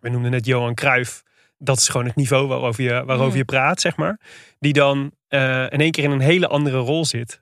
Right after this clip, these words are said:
Speaker 1: als, eh, als, eh, chef de mission. Je moet toch, aan de ene kant als sporter moet het, denk ik, enorm veel vertrouwen geven dat je zo, dat, dat je zo iemand als vraagbaak hebt en
Speaker 2: Ja.
Speaker 1: iemand die je kan, die je helpt en coacht en ondersteunt. En tegelijk lijkt het me ook best wel imponerend <laughs> om,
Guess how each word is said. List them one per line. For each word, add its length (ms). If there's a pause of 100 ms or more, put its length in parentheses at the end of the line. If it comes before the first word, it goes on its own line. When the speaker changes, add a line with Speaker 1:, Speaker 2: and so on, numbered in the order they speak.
Speaker 1:
als, 280
eh, 280
als, 300
eh, 120
chef 300
de 80
mission. 460 (260)
Je 80
moet 100
toch, 220
aan 200
de 60
ene 180
kant 220
als 120
sporter 480
moet 140
het, 120
denk 200
ik, 180 (380)
enorm 500
veel 160
vertrouwen 440
geven 300
dat 140
je 80
zo, 280 (200)
dat, 200
dat 140
je 60
zo 100
iemand 180
als 160
vraagbaak 640
hebt 260
en 120
Speaker 2:
Ja. 60
Speaker 1:
iemand 220
die 100
je 100
kan, 200
die 120
je 100
helpt 400
en 160
coacht 320
en 100
ondersteunt. 680 (480)
En 200
tegelijk 340
lijkt 220
het 100
me 60
ook 120
best 180
wel 120
imponerend 680
<laughs> 480
om, 120